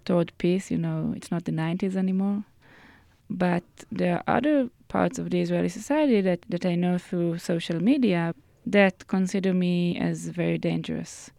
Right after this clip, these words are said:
working with Palestinian, working with Arabs. I'm, I'm naive to the point that I'm, that I'm endangering Israel.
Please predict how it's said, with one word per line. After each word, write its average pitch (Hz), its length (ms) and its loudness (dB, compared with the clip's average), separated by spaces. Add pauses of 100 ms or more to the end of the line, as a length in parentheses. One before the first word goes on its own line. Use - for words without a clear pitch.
(120)
working 160 440 -4
with 160 480 -8
Palestinian, 226 840 4
working 160 380 -2
with 170 220 -8
Arabs. 208 760 -2 (580)
I'm, 175 400 -2
I'm 175 220 0
naive 226 400 4
to 240 80 0
the 196 120 0
point 185 360 -2
that 175 220 -4
I'm, 165 320 -4 (120)
that 175 280 -6
I'm 165 280 -4
endangering 165 840 -4 (460)
Israel. - 420 -10